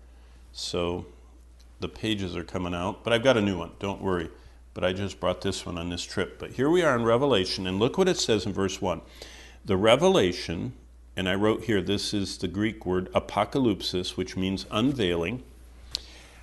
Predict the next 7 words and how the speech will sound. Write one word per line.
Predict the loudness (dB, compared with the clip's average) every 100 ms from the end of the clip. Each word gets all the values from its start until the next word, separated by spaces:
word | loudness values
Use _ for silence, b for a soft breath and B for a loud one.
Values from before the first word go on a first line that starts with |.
| B 4
"of | 6 6
Jesus | 4 4 4 -2
Christ, | 0 2 2 0 -6 -6
which | -2 -2 0
God | 2 2 2
gave | 0 0 0 -4
him." | -10 -4 -2 0 -4 -10